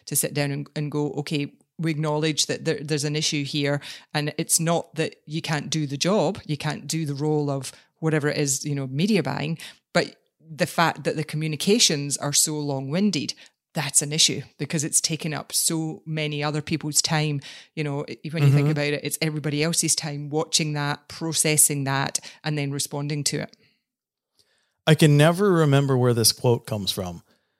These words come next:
Speaker 2: but have you ever heard the saying where it's like, "I would have written you a shorter letter,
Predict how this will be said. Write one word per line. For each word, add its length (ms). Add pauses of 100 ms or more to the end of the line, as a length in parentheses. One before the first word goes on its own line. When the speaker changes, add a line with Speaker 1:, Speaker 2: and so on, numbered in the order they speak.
(140)
Speaker 2:
but 240
have 140
you 140
ever 260
heard 280
the 100
saying 460
where 160
it's 180
like, 240 (1200)
"I 80
would 180
have 140
written 220
you 100
a 60
shorter 340
letter, 460